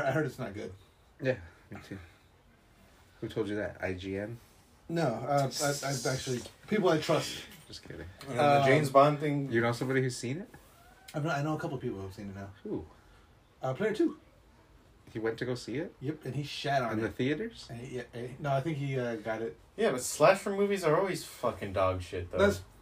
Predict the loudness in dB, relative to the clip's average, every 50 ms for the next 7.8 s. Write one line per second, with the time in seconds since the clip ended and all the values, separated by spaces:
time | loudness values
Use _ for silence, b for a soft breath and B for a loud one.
0 | -18 -14 -4 4 6 8 8 8 6 4 4 2 4 4 2 2 2 -2 -16 -20
1 | -20 -20 _ -20 -20 -20 -20 -20 -20 -20 -20 -20 -20 -20 -20 -20 -20 -20 -20 b
2 | b b b b b b b b b _ -20 -20 -20 -10 -4 -2 0 4 6 8
3 | 8 10 10 10 8 8 8 6 6 6 4 4 6 6 6 8 8 8 8 8
4 | 8 6 4 4 2 2 2 2 0 0 0 -2 -2 -2 -2 -2 0 -2 -2 -4
5 | -4 -6 -6 -8 -8 -12 -18 -20 -20 -20 -20 -20 -20 -20 b b b b b b
6 | b b b b b b b -20 -20 -14 -8 -8 -6 -4 -4 -4 -4 -4 -6 -8
7 | -8 -12 -16 -14 -12 -8 -6 -4 -4 -2 -2 -4 -4 -6 -10 -14